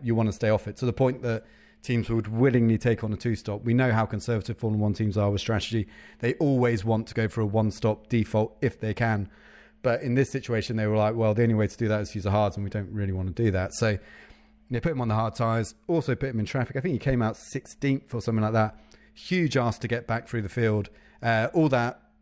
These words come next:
potential pace in the Red Bull went missing through the tyres and getting stuck behind other cars. And so, um, he kind of got nowhere and then had to pit again anyway. So I think, um, that was a mistake on the Red Bull pit wall,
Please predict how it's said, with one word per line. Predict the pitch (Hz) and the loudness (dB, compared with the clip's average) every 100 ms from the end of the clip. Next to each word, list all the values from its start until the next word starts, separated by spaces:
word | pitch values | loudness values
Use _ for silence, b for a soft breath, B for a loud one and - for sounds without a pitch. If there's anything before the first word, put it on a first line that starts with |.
| _ _ | _ _
potential | - - 139 127 120 | -14 -4 -4 -2 -6
pace | 101 123 120 120 | 0 2 2 -2
in | |
the | 113 | 0
Red | 110 110 - | 2 2 2
Bull | 120 | 2
went | 107 110 117 | 4 2 2
missing | 127 - 117 110 104 | 0 2 2 2 0
through | - 107 | 0 -2
the | 101 | -2
tyres | - 120 110 110 101 | -2 0 2 0 0
and | 95 95 - | -4 -10 -10
getting | - 113 | -10 -10
stuck | - 131 - | -8 -8 -6
behind | 110 113 | -2 0
other | 110 95 | 0 2
cars. | 117 113 101 B B B B B B - | 2 4 0 B B B B B B -2
And | 139 127 | -2 0
so, | - 123 120 123 135 | 0 2 2 2 2
um, | 127 117 113 131 - _ _ _ _ | 0 2 0 -4 -10 _ _ _ _
he | 131 117 | -8 -2
kind | 123 | -2
of | 113 | 0
got | 117 | 2
nowhere | 117 123 117 117 113 | 4 4 6 4 4
and | 131 123 | 2 2
then | 131 | 4
had | 127 120 | 2 0
to | - | -4
pit | 120 | -4
again | 123 123 | -2 0
anyway. | 139 131 85 - - - | 2 0 -2 -12 -18 -14
So | - 131 123 117 b b b b | -4 0 0 -4 b b b b
I | 143 143 | -6 -4
think, | 156 143 - - | -4 -6 -10 -6
um, | 127 120 117 120 - | -4 -4 -6 -10 -8
that | 139 127 135 | -6 -6 -6
was | 117 101 - | -8 -8 -8
a | 127 110 110 - _ _ - | -6 -4 -6 -10 _ _ -16
mistake | 123 131 113 | -6 -4 -4
on | 113 107 104 - | -4 -4 -4 -6
the | 117 | -2
Red | 110 110 | 0 0
Bull | 113 | -2
pit | 160 165 | -2 0
wall, | 120 - | -2 -2